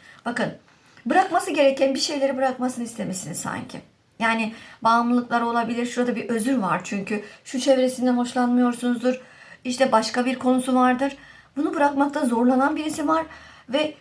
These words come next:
sen benim motivasyon kaynağımsın. Şu sıkıcı hayattaki tek belki de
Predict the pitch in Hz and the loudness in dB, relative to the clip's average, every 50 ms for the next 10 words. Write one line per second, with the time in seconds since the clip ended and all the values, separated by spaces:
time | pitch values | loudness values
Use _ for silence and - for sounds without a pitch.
0 | _ - - - 277 285 277 262 - 247 254 247 233 226 220 220 214 220 214 226 | _ -14 -4 -2 0 0 0 0 0 2 2 2 2 0 -2 -4 -4 0 0 0
1 | 233 233 - 233 233 220 226 208 190 180 180 165 175 - - 196 196 190 - - | 0 2 -2 -4 -2 -2 -2 -2 -2 -2 -2 -4 -4 -4 -6 -6 -6 -6 -8 -12
2 | - - - 330 302 - 254 - 254 247 269 262 240 220 214 208 - - 208 202 | -12 -10 -8 -8 -6 -6 -6 -6 -4 -4 -2 0 2 2 2 0 -2 -8 -8 -8
3 | 247 240 - 269 254 254 - - 214 202 196 196 208 190 208 240 254 - | -8 -6 -4 -6 -6 -6 -4 -2 0 0 0 -2 -6 -2 0 0 0 0